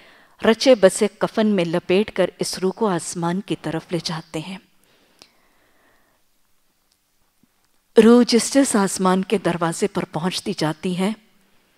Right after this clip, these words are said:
इसका इस्तकबाल दरवाजे के खोलने से किया जाता है। और इस हदीस में हमें यह भी पता चल रहा है कि जब इस रूह को फरिश्ते लेके आसमान की तरफ जाते हैं, तो हर आने जाने वाला फरिश्ता इस रूह के बारे में सवाल करता है।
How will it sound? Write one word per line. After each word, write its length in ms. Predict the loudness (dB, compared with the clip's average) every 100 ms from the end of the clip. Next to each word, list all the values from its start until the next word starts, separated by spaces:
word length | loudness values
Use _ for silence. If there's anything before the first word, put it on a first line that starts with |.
| _ _ _ _ _ -2
इसका 280 | 0 0
इस्तकबाल 720 | -2 -2 -6 -2 0 0 -2 -6
दरवाजे 520 | -6 -4 -4 -4 -4 -4
के 200 | -4 -6 -8
खोलने 460 | -6 -4 -2 -2 -4
से 160 | -4
किया 280 | -6 -6 -6
जाता 400 | -6 -10 -10 -12
है। 240 | -12 -14 -18 _ _ _ _ _ _ _ _ _ _ -20 _ -6
और 80 | -6
इस 120 | -2
हदीस 340 | 0 0 2
में 60 | 2
हमें 140 | 2
यह 140 | 4 4
भी 120 | 4
पता 220 | 4 2
चल 200 | 0 0
रहा 140 | 2 0
है 200 | -2 _ _ _ _ _ _ _ _ _ _
कि 60 | 0
जब 180 | 2 2
इस 140 | 2
रूह 140 | 4 6
को 120 | 6
फरिश्ते 440 | 4 4 4 2
लेके 220 | 2 4
आसमान 400 | 4 4 2 2
की 140 | 2 2
तरफ 240 | 2 2
जाते 340 | 2 0 0 0
हैं, 140 | 0
तो 120 | 2
हर 220 | 4 2 2 2
आने 300 | 4 4 2
जाने 380 | 0 -2 -2
वाला 280 | -2 -2 -2
फरिश्ता 520 | -4 -2 -4 -4 -4 -2
इस 180 | -4 -2
रूह 140 | -2
के 160 | -2 -2
बारे 280 | -2 -2 -2
में 160 | -2
सवाल 520 | -2 -4 -4 -2 -4 -6
करता 440 | -6 -10 -6 -6
है। 220 | -6 -10